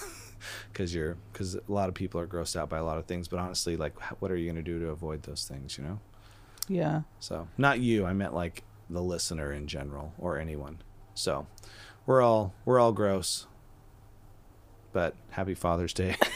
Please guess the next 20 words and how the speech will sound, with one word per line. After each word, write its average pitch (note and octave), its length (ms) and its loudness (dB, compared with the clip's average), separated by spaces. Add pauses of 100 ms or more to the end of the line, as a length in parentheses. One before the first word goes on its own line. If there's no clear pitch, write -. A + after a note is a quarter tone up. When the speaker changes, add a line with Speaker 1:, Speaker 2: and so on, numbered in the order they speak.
Speaker 1:
<laughs> - 280 -4
Late A2 300 6
happy A2+ 240 8
Father's G#2 400 6
Day. A2 240 6 (340)
We're E2+ 160 2
disgusting - 580 0
people. - 340 -6 (300)
Speaker 2:
Yeah. F#3+ 380 0 (220)
Speaker 1:
Happy B2+ 560 4 (1600)
Speaker 2:
I G#3+ 80 8
have A3+ 140 10
one G3+ 200 6
last E3+ 240 2
dad D#3 200 2
story. D#3 400 -2 (300)
Speaker 1:
Okay, G#2+ 180 8
wait. F2 240 4 (460)
Go. C#2 220 4 (840)
Speaker 2:
Um, E3+ 440 6